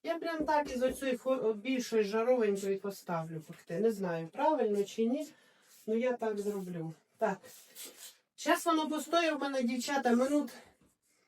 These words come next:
десять, хай нагріється духовка хорошо, бо я пізно включила духовку. Е, потім, як спечеться, покажу. Встрітимся пізніше трошки. Щас я буду перемивати, убирати, а потім встрітимся і покажу, що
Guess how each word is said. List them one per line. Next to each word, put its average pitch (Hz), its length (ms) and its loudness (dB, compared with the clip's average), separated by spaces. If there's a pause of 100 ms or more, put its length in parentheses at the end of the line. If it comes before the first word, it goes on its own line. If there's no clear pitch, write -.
(380)
десять, 233 440 2
хай 254 180 6
нагріється 240 580 4
духовка 202 480 0
хорошо, 190 460 -4
бо 190 120 0
я 214 120 4
пізно 233 380 2
включила 196 520 -2
духовку. 175 600 -4 (640)
Е, 196 380 0
потім, 392 460 8
як 262 180 -4
спечеться, 302 680 0
покажу. 233 680 0 (1200)
Встрітимся 208 640 -2
пізніше 180 520 -4
трошки. 170 380 -6
Щас 214 280 0
я 202 80 2
буду 190 240 -4
перемивати, 196 680 0
убирати, 269 420 -2 (380)
а 196 100 -8
потім 247 260 -2
встрітимся 247 600 0
і 196 60 -2
покажу, 196 420 -4
що 190 260 -6